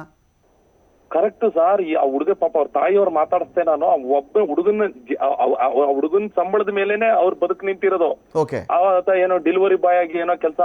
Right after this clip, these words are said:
Speaker 1: ಮಾಡ್ಕೊಂಡು ನನ್ಗೆ ಎಷ್ಟು ಬೇಜಾರಾಗೋಯ್ತು ಅಂದ್ರೆ ಸರ್,
Speaker 2: ಹ್ಮ್.
Speaker 1: ಬೇಡ ಬಿಡಿ ಸರ್, ಯಾರೋ ಸಾಮಾನ್ಯ ಹೋಗೊಂಡ್ ರೋಡ್ ಬಡ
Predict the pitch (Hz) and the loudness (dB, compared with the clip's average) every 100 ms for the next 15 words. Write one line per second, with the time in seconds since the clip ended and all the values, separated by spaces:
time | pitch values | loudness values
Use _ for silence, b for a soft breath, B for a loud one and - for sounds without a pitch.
0 | 165 165 151 160 170 165 190 - - 254 | 0 0 0 -2 -2 -2 -4 -4 -6 -6
1 | 185 185 208 233 214 208 196 190 160 165 | 0 2 4 2 2 0 0 -2 -2 0
2 | 220 B 165 110 - 240 285 262 247 226 | -2 B -10 -6 -2 0 0 -2 -2 -2
3 | 180 165 190 247 247 226 220 233 233 233 | 0 0 0 2 0 0 0 0 0 0
4 | 220 226 233 226 190 240 202 220 | 2 2 0 0 2 2 0 -2